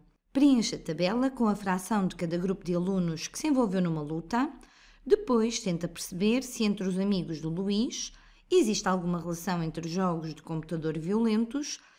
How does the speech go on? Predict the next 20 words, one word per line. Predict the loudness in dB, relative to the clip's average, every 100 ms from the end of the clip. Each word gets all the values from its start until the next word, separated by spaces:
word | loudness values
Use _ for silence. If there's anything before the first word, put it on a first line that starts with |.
| _ 0
e |
o | 2
seu | 2 0
envolvimento | 2 0 2 2 4 2 0 -6 -8 0
em | 4
lutas. | 4 2 0 -2 -2 -6 -10 -18 _ _
Vamos | 2 2
lá | 2 2
ver | 0
o | -2
que | -2
temos | 2 2 2
aqui. | -4 -8 -16 -18 _ _ 2
Amigos | 6 6 4 2 -4 -4
que | -4 -2
jogam | 0 0 0 0
jogos | 0 0 0 -2 -8
de | -8
computador | -4 0 0 0 0 0
violentos | -2 -2 0 2 0 0 -2 -4 -6 -12